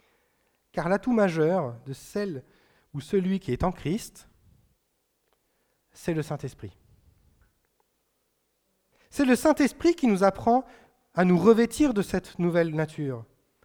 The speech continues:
C'est lui qui nous apprend à nous habiller, en quelque sorte. Et comme Jésus le dit dans l'Évangile de Jean,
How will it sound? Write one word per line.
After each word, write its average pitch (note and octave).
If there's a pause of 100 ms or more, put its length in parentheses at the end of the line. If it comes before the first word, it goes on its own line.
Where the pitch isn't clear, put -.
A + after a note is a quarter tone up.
C'est -
lui G3+
qui G3+
nous E3
apprend E3
à D#3+
nous D3
habiller, A#3
en E3
quelque C#3
sorte. - (2500)
Et C3+
comme A3
Jésus G#3
le G#3
dit A#3+
dans G#3
l'Évangile E3+
de E3
Jean, D#3+